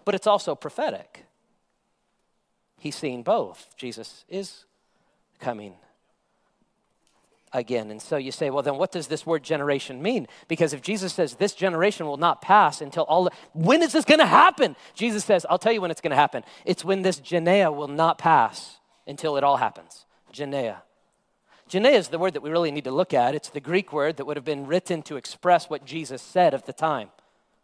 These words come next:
And the word genea can absolutely and often is translated "this generation." But the word the genea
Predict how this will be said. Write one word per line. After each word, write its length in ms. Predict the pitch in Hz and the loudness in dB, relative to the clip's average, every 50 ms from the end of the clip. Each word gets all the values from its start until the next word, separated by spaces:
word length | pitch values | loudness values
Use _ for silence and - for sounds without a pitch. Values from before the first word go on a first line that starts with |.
| _ _ _ _ _ _ _ _ _ - - - - | _ _ _ _ _ _ _ _ _ -20 -20 -6 -4
And 120 | - 196 208 | 0 2 4
the 60 | 226 | 4
word 180 | 285 311 277 | 4 4 4
genea 680 | 190 160 202 208 190 196 226 262 254 196 170 180 202 202 | 2 0 -2 0 4 6 6 8 8 8 6 4 2 0
can 240 | - - - 202 185 | 0 0 0 0 2
absolutely 960 | - 175 202 226 185 - - 190 175 170 165 160 147 139 139 147 151 170 208 175 | 4 4 4 4 2 -2 -4 -4 -2 -2 -4 -6 -6 -6 -4 -4 -4 -2 -2 -2
and 120 | 185 180 - | -2 0 2
often 360 | 156 180 208 202 - 190 175 156 | 4 4 4 4 0 -4 -4 0
is 280 | 156 214 220 175 - | 0 0 0 0 -2
translated 640 | - - 185 175 170 170 - 170 165 160 156 160 - | -4 -4 -2 -2 -2 -2 -2 0 0 0 0 -2 -4
"this 160 | - 175 165 - | -4 -4 -4 -6
generation." 760 | 143 135 160 175 156 156 147 147 165 175 175 - - 113 98 _ _ _ _ _ _ _ _ _ _ _ _ _ _ _ _ _ _ _ _ _ _ _ _ _ _ _ _ _ _ _ _ _ _ _ _ _ _ - | -6 -4 -4 -2 -2 -2 -2 0 -2 -2 -2 -6 -10 -16 -16 _ _ _ _ _ _ _ _ _ _ _ _ _ _ _ _ _ _ _ _ _ _ _ _ _ _ _ _ _ _ _ _ _ _ _ _ _ _ 0
But 140 | 202 202 | 0 2
the 60 | - 233 | 2 2
word 140 | 262 214 | 2 2
the 80 | 190 220 | 0 -2
genea 640 | 170 151 160 196 190 185 185 196 233 247 208 180 | -4 -2 0 0 0 4 4 6 6 8 8 6